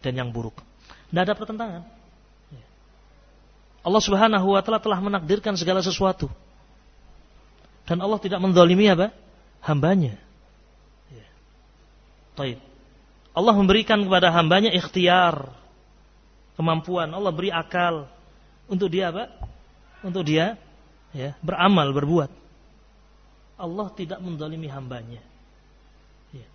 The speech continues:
Dengan segala sesuatu yang Allah takdirkan itu bukan berarti Allah, dan tidak boleh difahami Allah men-, menzalimi apa? Hambanya. Ya. Ya. Taib.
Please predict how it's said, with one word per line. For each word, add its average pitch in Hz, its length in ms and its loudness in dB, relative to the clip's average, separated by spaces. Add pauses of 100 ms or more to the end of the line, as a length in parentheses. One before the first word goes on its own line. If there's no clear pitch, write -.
(380)
Dengan 170 240 0
segala 180 240 2
sesuatu 190 400 0
yang 202 80 0
Allah 202 140 0
takdirkan 190 420 0
itu 185 240 -2
bukan 226 240 -2
berarti 202 320 2
Allah, 208 320 0
dan 180 160 2
tidak 220 240 2
boleh 202 240 0
difahami 170 480 2
Allah 190 220 2
men-, 175 260 -2
menzalimi 170 480 0
apa? 165 220 -4 (340)
Hambanya. 135 460 -4 (400)
Ya. 110 160 -20 (680)
Ya. 107 200 -18 (1160)
Taib. 139 280 -2